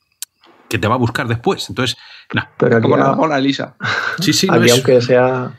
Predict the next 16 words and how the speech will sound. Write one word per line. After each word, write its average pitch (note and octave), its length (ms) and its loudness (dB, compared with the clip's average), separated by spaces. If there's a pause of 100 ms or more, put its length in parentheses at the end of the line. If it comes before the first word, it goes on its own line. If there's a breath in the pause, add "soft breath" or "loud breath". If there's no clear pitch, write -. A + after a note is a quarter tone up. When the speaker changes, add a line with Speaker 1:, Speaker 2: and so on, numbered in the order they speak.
(100)
Speaker 2:
aunque A#2 200 -2
sea A#2+ 180 2
realista, A#2+ 560 -2 (520 soft breath)
eh, G2 560 0 (120)
es G#2 100 2
más A2 220 4
tipo A2+ 220 2
cartoon, G2 440 -2
se G#2 100 -4
puede F2+ 200 2
ver, G2 180 2
¿no? F#2+ 160 0
O G#2+ 60 2
sea, F#2 160 -2
no F#2 160 2
es, G2 60 -2